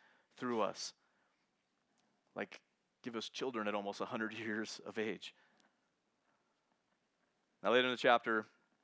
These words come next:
God says, it says, "For Abraham will certainly become a great and mighty nation, and all the nations of the earth will be blessed through him.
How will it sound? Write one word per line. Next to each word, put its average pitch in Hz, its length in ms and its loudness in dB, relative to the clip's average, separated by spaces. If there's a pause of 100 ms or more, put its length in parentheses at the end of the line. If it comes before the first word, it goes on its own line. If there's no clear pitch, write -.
(1800)
God 113 180 4
says, 110 160 2
it 107 60 0
says, 107 220 0
"For 120 140 -2
Abraham 143 460 6
will 123 80 0
certainly 143 420 2
become 107 600 2 (640)
a 104 60 -6
great 113 280 4
and 110 120 -4
mighty 104 280 2
nation, 92 480 -6 (1080)
and - 100 -2
all 135 240 10
the 143 100 4
nations 135 300 2
of 117 100 -6
the 123 100 -2
earth 117 220 0
will 113 60 -4
be 110 120 -4
blessed 113 440 2
through 117 280 -4
him. 92 400 -8